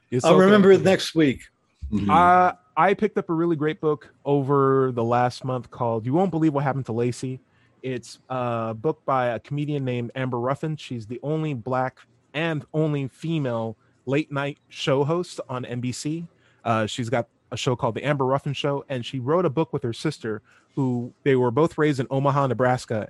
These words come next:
Speaker 1: and they were chronicling all the random funny stories that happened to them that involve racism.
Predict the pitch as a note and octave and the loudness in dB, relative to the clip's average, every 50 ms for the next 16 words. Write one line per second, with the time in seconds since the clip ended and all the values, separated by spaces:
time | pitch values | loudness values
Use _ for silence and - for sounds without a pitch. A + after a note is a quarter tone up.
0 | - - A2+ A2+ A#2 A#2 A2+ - _ _ - - - F3+ G3+ G3+ G3 F#3+ F3+ E3+ | -10 -8 -4 -2 -2 -2 -2 -4 _ _ -8 -2 0 2 2 2 2 0 -2 -2
1 | D#3 D3 C#3 _ _ - C3+ D3+ D#3+ E3+ F3 D#3+ D#3+ D3 C3+ B2+ - - _ - | -4 -4 -8 _ _ -4 0 2 4 4 4 4 2 0 0 -2 -8 -16 _ -10
2 | C3+ B2+ C3+ C#3 D3 D#3 E3 F3 F3 F3+ - _ _ - D#3 D3+ D3+ D#3 D#3 D#3+ | -4 0 2 2 2 2 0 0 -2 -2 -6 _ _ -2 0 0 0 0 0 -2
3 | E3 - _ _ _ _ _ _ - - - - D#3 D3+ D#3 D3 C3+ B2+ A#2 - | -4 -6 _ _ _ _ _ _ -14 -4 0 4 4 6 6 4 4 2 0 -4
4 | - _ _ _ _ _ _ _ _ - C3 C3 A2+ A#2+ C#3 C3+ - D3 - - | -8 _ _ _ _ _ _ _ _ -4 -2 0 0 2 0 0 0 -2 -4 -2
5 | C3+ B2+ A#2+ A2+ A2+ A2+ - _ _ _ _ _ - - C3+ B2+ A#2+ A#2 A#2 A#2 | -2 0 0 -2 -4 -6 -10 _ _ _ _ _ 0 2 2 4 4 4 4 4
6 | A#2+ A#2+ G2+ A#2+ A2 G#2+ G2 - A2+ F#2 F2+ E2 - G2 | 4 4 2 2 0 0 0 -2 -6 -8 -8 -10 -12 -14